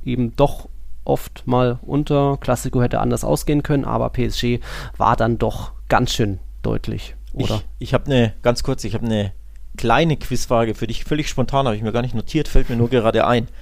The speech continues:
Speaker 2: Ich glaube, Messi hat in La Liga gegen vierzig Mannschaften gespielt.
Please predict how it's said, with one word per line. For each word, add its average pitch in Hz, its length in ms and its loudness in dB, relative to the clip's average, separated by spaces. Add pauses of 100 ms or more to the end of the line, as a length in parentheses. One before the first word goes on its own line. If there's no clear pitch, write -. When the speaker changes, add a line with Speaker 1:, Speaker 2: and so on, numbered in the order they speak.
(580)
Speaker 2:
Ich - 180 -8
glaube, 147 380 4
Messi 156 340 0
hat 165 140 -2
in 135 120 -4
La 120 100 0
Liga 143 260 -2
gegen 127 220 -4
vierzig - 580 -4
Mannschaften 104 480 -4
gespielt. - 460 -8